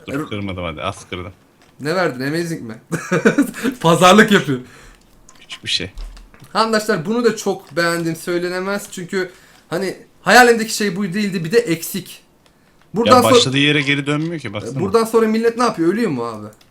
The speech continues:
Speaker 1: <laughs> Orada bitiyor. Hut.
Speaker 2: Hadi emeğine meh verdim adamı yine. Şimdi sıradaki roller coaster'ımızı göreceğiz.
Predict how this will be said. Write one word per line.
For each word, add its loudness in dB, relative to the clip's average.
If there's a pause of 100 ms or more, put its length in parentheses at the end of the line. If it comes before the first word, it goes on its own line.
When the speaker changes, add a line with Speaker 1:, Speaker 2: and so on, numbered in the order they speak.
(140)
Speaker 1:
<laughs> -4
Orada -2
bitiyor. -8
Hut. -6 (380)
Speaker 2:
Hadi -6
emeğine -2
meh -6
verdim -6
adamı -8
yine. -8 (720)
Şimdi -2
sıradaki -2 (220)
roller 0
coaster'ımızı -6
göreceğiz. -4